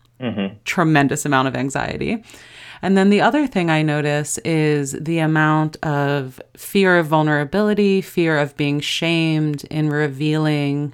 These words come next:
Speaker 2: non-normative sexual desires.
Speaker 1: Mm-hmm.
Speaker 2: And the real fear there is loss of belonging. If I reveal this, I will not be accepted. I will not be man enough. I will not be the right choice for my partner anymore.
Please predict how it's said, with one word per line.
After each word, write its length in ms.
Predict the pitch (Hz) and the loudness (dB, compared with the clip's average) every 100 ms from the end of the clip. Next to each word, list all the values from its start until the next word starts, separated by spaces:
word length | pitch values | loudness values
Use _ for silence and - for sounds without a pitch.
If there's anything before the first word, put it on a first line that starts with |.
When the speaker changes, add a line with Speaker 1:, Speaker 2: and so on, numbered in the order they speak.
| - | -4
Speaker 2:
non-normative 960 | 156 147 143 143 139 139 143 143 139 135 | 0 2 2 0 0 0 0 0 -2 -4
sexual 400 | 143 - 139 135 | -8 -8 -8 -8
desires. 800 | 135 139 139 180 226 262 262 - - - | -6 -4 -4 -4 -4 -6 -8 -14 -20 -12
Speaker 1:
Mm-hmm. 340 | 117 120 156 - - - | -6 -2 -4 -6 -12 -2
Speaker 2:
And 180 | 175 | 0
the 80 | 165 | 2
real 240 | 160 180 165 | 2 2 0
fear 380 | - 175 180 | -2 -2 0
there 220 | 160 147 143 | 0 -2 -2
is 160 | 139 | -4
loss 400 | 147 139 135 - | -2 -2 -2 -6
of 140 | 131 - | -12 -10
belonging. 800 | 120 - - - - - 156 156 | -10 -6 -6 -8 -10 -12 -12 -8
If 260 | 160 156 | -6 2
I 100 | 160 156 | 2 4
reveal 520 | 151 139 143 143 151 | 2 0 -2 0 0
this, 540 | 175 185 202 - - - | 0 -2 -4 -8 -8 -2
I 120 | 151 | 0
will 180 | 147 139 | 0 0
not 340 | 143 139 139 | -2 -2 -4
be 360 | 143 139 135 135 | -4 -2 -2 -2
accepted. 720 | 139 - - 127 - 117 123 | -6 -8 -6 -6 -6 -6 -2
I 120 | 139 | -2
will 140 | 139 139 | -2 -4
not 220 | 131 - | -6 -6
be 140 | 135 | -4
man 300 | 151 180 170 | 0 0 0
enough. 440 | 165 165 156 156 - | 0 0 0 -2 -6
I 160 | 143 | -8
will 160 | 135 139 | -6 -6
not 280 | 139 139 - | -6 -8 -6
be 400 | 135 131 127 135 - - - | -4 -4 -6 -8 -16 -20 -4
the 120 | 156 | -2
right 580 | 139 143 147 143 139 - _ - | 0 2 2 2 -2 -10 _ -10
choice 480 | - 156 143 135 | -6 -2 -2 -2
for 180 | - 143 | -4 -2
my 180 | 139 135 | 0 -2
partner 460 | - - - 160 165 | -4 -6 -4 -4 -4
anymore. 560 | 170 175 175 175 214 | -4 -4 -6 -6 -8